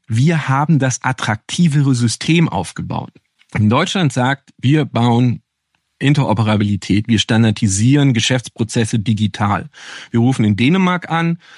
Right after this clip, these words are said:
wir rufen in Portugal an und als nächstes rufen wir in Marokko und Pakistan an. Das mit einer Governance dahinter, ja, das ist attraktiv.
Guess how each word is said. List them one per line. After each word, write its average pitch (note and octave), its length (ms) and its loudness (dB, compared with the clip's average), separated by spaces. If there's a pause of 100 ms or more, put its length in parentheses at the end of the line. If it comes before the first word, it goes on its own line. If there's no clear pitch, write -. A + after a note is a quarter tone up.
(120)
wir A#2+ 120 2
rufen A2 340 0
in G2+ 160 -2
Portugal E3 500 -2
an C3+ 180 -2
und A#2+ 120 -2
als A2+ 160 -2
nächstes E3+ 400 0
rufen D#3+ 240 2
wir D3 100 -2
in A#2+ 120 0
Marokko A#2 420 -2
und A2+ 140 -2
Pakistan D3+ 680 -4
an. C#3+ 280 -12 (380)
Das - 280 -4 (200)
mit C#3 300 -2
einer C3+ 220 -2
Governance E3 600 0
dahinter, F2+ 540 -6
ja, C#3 220 -2 (200)
das G#3 220 -4
ist A3+ 160 -4
attraktiv. D#3+ 800 -6